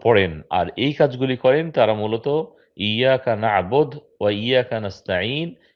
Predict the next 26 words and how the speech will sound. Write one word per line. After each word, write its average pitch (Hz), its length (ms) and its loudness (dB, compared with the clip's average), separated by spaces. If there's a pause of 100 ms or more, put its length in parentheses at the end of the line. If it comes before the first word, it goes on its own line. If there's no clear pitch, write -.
এর 98 200 2
অর্থ 117 340 0
বুঝেননি। 82 840 -4 (140)
যদি 107 200 -2
বুঝতো 147 640 0 (260)
যে 117 160 2
একমাত্র 131 380 -2
আমরা 120 260 2
আল্লাহর 107 400 2 (160)
ইবাদত 107 580 2 (100)
করব, 113 500 0
এই 151 140 2
ঘোষণা 139 440 -2
দিচ্ছি 117 280 -10
সূরা 110 260 0
ফাতিহাতে, 101 600 -4 (200)
তাহলে 117 320 2
আল্লাহকে 120 460 2
ছেড়ে 104 300 -2
অন্যের 117 380 -4
কাছে 120 280 -4
তারা 107 240 0
ধর্ণা 104 340 -6
দিতে 87 240 -14
পারতো 82 320 -8
না, 76 220 -10